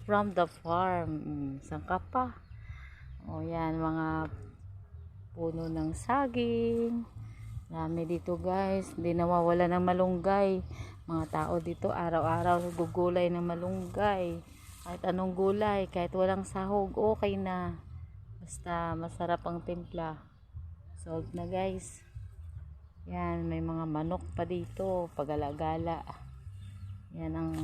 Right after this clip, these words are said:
ano dito ng probinsya. Yan. Guys, oh,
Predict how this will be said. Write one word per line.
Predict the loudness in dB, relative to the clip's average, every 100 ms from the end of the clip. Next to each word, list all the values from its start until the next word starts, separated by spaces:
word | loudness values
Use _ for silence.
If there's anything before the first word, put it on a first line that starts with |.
| -4
ano | -2 -2 -2
dito | -2 -4 -2
ng | -4 -2
probinsya. | -2 0 -2 -2 -4 -4 -4 -8 -10 -14 -12 -12 -12 -14 -16 -16 -18 -20 _ -18 -10
Yan. | -6 -4 -4 -6 -10 -10 -10 -12 -12 -16 -20 _ -18 -16 -16 -18 -16 -14 -14 -12
Guys, | -6 -6 -2
oh, | 4 6 6 6